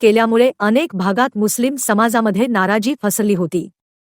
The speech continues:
दरवेळी प्रत्येक सभेत नितेश राणे हिंदूंच्या नव्या पिढीचा युवकासमोर मुस्लिमांच्या विरोधात भाषण करत असताना दिसत आहे आणि हे नवे पिढीचे युवक टाळ्या वाजून गाजवत असताना दिसत आहे.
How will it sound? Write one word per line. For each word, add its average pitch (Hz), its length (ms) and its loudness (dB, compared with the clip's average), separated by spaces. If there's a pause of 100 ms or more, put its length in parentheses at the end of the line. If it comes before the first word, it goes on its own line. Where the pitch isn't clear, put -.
(360)
दरवेळी 302 460 2
प्रत्येक 254 460 2
सभेत 226 400 2
नितेश 262 440 2
राणे 226 340 2
हिंदूंच्या 262 560 0
नव्या 233 300 2
पिढीचा 226 500 0
युवकासमोर 247 720 -2
मुस्लिमांच्या 240 680 0
विरोधात 208 500 0
भाषण 190 400 -2
करत 220 300 0
असताना 233 420 0
दिसत 196 320 -2
आहे 175 260 -2 (360)
आणि 240 200 4
हे 294 200 -2
नवे 220 340 2
पिढीचे 226 380 2
युवक 220 400 0
टाळ्या 247 320 4
वाजून 240 400 0
गाजवत 220 460 0
असताना 240 420 2
दिसत 202 300 -2
आहे. 165 260 -4